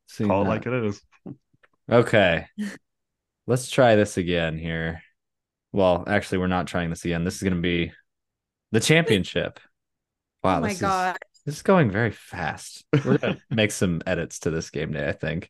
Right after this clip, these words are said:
Speaker 2: They can, we can play for, like, second and
Speaker 1: <laughs>
Speaker 2: third place after the championship.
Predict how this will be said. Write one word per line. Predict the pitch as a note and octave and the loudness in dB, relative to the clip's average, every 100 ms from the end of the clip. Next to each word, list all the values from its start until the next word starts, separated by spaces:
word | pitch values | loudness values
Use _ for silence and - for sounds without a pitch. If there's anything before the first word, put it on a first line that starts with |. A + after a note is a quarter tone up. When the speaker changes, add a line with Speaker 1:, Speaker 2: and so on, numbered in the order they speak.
| - | 0
Speaker 2:
They | C#3+ | 2
can, | D#3+ D#3+ | 2 2
we | C#3+ | 2
can | E3 | 4
play | D#3 D#3 | 4 4
for, | C3+ | 6
like, | B2+ A4+ | 6 4
second | - - A#2 | 4 4 4
and | G#2+ | 0
Speaker 1:
<laughs> | |
Speaker 2:
third | - A2+ C#3 | 0 0 0
place | F#2+ A2+ - | -4 -4 -4
after | G2+ G2 | -6 -6
the | F2+ | -8
championship. | - A2+ A#2+ G2 - | -6 -8 -8 -8 2